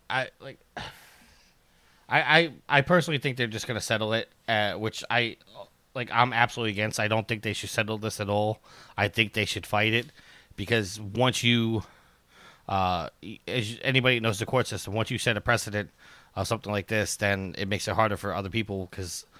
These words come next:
the next time something like this happens, all a lawyer has to do is come in and say, "Hey, listen,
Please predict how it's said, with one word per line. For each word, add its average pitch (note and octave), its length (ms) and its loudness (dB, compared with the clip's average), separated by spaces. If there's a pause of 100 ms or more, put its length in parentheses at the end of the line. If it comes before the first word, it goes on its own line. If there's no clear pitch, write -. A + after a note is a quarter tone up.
(260)
the G#2+ 80 -4
next A2+ 180 4
time A2+ 140 6
something G#2+ 220 -6
like A2 140 -2
this G#2 140 -4
happens, A#2 640 6 (340)
all A2 220 4
a - 20 2
lawyer G#2+ 240 2
has G#2+ 180 -2
to G#2+ 60 -8
do A#2+ 100 4
is G#2 120 0
come A2 220 0
in A2 80 2
and G2+ 120 -4
say, A2+ 200 2
"Hey, C#3 160 8
listen, D3 360 2